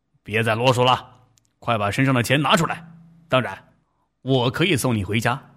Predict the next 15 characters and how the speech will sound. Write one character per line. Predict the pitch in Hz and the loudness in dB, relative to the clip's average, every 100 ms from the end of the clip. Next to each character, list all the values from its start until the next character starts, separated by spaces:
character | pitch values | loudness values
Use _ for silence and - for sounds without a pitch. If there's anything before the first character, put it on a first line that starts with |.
| _ | _
不 | 113 | -6
过 | 107 107 95 - - _ _ _ - | 0 0 0 -6 -20 _ _ _ -2
到 | 120 | 0
家 | 104 113 | 2 0
之 | 110 110 | 0 0
后， | 113 107 - | 0 -2 -4
你 | - 104 | -6 -4
这 | 110 | -2
车 | - 175 | 0 2
就 | 165 | 2
是 | 117 | 0
我 | 98 87 | -4 -4
的 | 113 | -4
了。 | 147 - - _ _ _ _ _ _ _ _ _ _ _ - _ | -4 -6 -20 _ _ _ _ _ _ _ _ _ _ _ -20 _
”“我 | - - | -10 -8